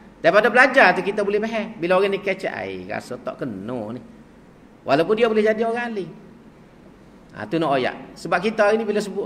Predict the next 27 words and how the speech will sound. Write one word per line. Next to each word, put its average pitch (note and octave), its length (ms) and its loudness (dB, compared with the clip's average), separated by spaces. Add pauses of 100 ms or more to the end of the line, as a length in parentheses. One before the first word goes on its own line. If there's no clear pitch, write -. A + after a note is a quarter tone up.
orang F3+ 240 2
alim, A3 200 -4 (680)
Allah. A#2+ 320 -4 (560)
Ha, G#2+ 60 -18 (420)
dan B2+ 80 -6
sebab D#3 160 -2
tu - 80 -2
hamba D3+ 240 -2
selalu C#3 160 -4
sebut, C#3+ 360 -6 (520)
kita D3 400 -2
dengan C3+ 320 -2
orang B2 160 0
alim A#2 240 -6
ni, D#3+ 80 -8
siapa-siapa F3 480 -6
pun C#3+ 160 -12
tak D#3 160 -8
boleh B2 120 -10
taksub. F#2+ 400 -12 (960)
Hak E3+ 160 0
kita F3+ 160 -2
boleh E3+ 240 -2
taksubnya F3 480 -10
Nabi D#3+ 240 -8
seorang G2 480 -10
je. - 40 -18